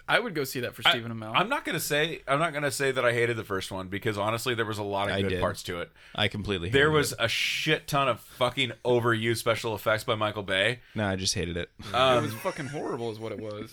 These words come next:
Speaker 2: <laughs> No, I, I actually dug the turtles. Like, I
Speaker 3: Like
Speaker 2: thought, I thought they weren't as terrible, and especially since they <clears throat> dropped that whole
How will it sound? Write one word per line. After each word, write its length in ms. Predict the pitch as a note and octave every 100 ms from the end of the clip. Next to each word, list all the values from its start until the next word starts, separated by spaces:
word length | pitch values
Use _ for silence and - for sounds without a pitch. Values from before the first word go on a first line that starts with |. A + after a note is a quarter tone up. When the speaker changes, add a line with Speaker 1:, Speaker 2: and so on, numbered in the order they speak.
| -
Speaker 2:
<laughs> 40 | -
No, 240 | C#3 D3+ F#3
I, 340 | G3 C#3 E3 C#3
I 100 | D3
actually 280 | E3+ E3 C#3
dug 240 | C3 C3
the 60 | A#2
turtles. 560 | G2 A#2 A2+ G2+ - G#2+ -
Like, 160 | A2 A#2+
I 60 |
Speaker 3:
Like 80 | A2+
Speaker 2:
thought, 260 | B2 B2 -
I 100 | A#2+
thought 260 | A#2+ A#2+ A2+
they 80 | A#2
weren't 220 | A2+ - -
as 180 | A2 G2+
terrible, 420 | - G#2 G#2+ A2
and 140 | A#2+ B2+
especially 460 | C3 C#3+ C3+ D3+ B2+
since 240 | C3+ B2
they 140 | B2+
<clears throat> 0 |
dropped 580 | A2+ G#2 G#2 G#2 G#2 -
that 120 | A2 G2
whole 400 | G#2+ G#2+ G2+